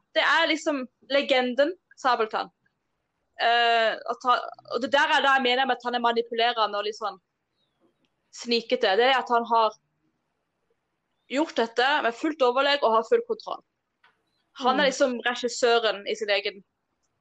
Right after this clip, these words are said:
Speaker 1: eh, fortelling. Eh, og det, det, det er en av de tingene jeg synes er veldig fascinerende med, med typen da. At han er sånn alltid i kontroll.
Speaker 2: Ja,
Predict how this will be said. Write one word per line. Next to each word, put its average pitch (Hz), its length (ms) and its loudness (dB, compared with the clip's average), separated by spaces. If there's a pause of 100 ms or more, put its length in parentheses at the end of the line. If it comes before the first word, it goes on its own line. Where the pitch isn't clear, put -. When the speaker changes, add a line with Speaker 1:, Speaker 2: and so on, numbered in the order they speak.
(120)
Speaker 1:
eh, 208 200 0
fortelling. 196 520 -4 (800)
Eh, 214 160 2
og 226 80 6
det, 247 140 2
det, 262 260 4 (200)
det 277 120 2
er 269 180 4
en 240 120 2
av 233 60 6
de 233 40 2
tingene 202 300 0
jeg 240 300 0 (100)
synes - 420 -8
er 214 60 -4
veldig 202 340 0 (300)
fascinerende 190 640 -4
med, 185 240 -4
med 202 160 -2
typen 196 340 -10
da. - 100 -6 (240)
At 202 180 -2
han 196 140 0
er 196 120 0
sånn 190 480 -2 (1120)
alltid 233 480 0 (480)
i - 60 -8
kontroll. 208 400 0 (960)
Speaker 2:
Ja, 233 180 -2